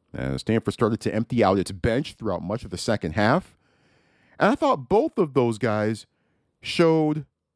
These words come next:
great change of direction, explosiveness through the hole,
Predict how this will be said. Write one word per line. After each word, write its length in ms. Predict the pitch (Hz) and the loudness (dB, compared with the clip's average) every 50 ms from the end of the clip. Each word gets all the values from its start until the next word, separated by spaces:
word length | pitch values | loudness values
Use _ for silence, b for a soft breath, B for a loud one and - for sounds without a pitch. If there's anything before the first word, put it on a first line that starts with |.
| _ _ _ _ _ _ _ _ _ _ _ _ _ _ _ - 123 | _ _ _ _ _ _ _ _ _ _ _ _ _ _ _ -14 -6
great 340 | - - 156 190 202 160 | -2 0 0 0 0 -4
change 380 | - - - 165 160 165 165 135 | -10 -6 -4 -2 -2 0 0 0
of 120 | 131 110 | -2 0
direction, 720 | 101 123 113 85 90 80 85 - - - 147 175 202 214 - _ _ _ _ _ _ _ _ _ _ _ _ _ _ _ _ _ _ _ _ _ _ _ _ _ _ _ _ _ - | 0 -2 0 0 -2 -6 -6 -8 -6 -6 -4 -4 -6 -8 -14 _ _ _ _ _ _ _ _ _ _ _ _ _ _ _ _ _ _ _ _ _ _ _ _ _ _ _ _ _ -16
explosiveness 800 | - - - - - 196 139 185 - - 196 151 165 151 135 - | -12 -10 -8 -2 2 4 4 4 2 0 -4 -4 -2 -4 -4 -4
through 220 | - - 123 113 | -6 -8 -8 -6
the 100 | 98 95 | -6 -6
hole, 460 | 73 78 76 71 69 76 104 135 156 | -6 -6 -6 -4 -2 -2 -2 -4 -4